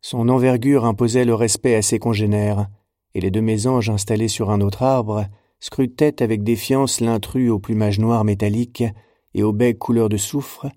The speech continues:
qui avait ravi leur pitance. Le spectacle était bucolique, apaisant. Et pourtant, la mélancolie d'Andreas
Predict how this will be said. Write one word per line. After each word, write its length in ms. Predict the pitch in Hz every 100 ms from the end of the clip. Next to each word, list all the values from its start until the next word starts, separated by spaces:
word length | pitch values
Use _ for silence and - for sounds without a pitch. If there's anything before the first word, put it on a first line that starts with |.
| _ _ -
qui 140 | 123
avait 160 | 117 120
ravi 260 | 113 107
leur 140 | 107 101
pitance. 560 | 104 98 98 98 - 101 _ _ _ _ _ _ _ _ _ -
Le 120 | -
spectacle 560 | - - 101 117 117 110
était 160 | 98
bucolique, 600 | 101 101 101 95 98 - 98 - _ _ _
apaisant. 560 | 107 98 98 95 90 - _ _ _ _ _ _ _ -
Et 80 | 117
pourtant, 500 | 113 98 131 123 101 - _ _ _ _
la 120 | - 113
mélancolie 480 | 123 135 139 127
d'Andreas 760 | 131 123 113 117 135 139 -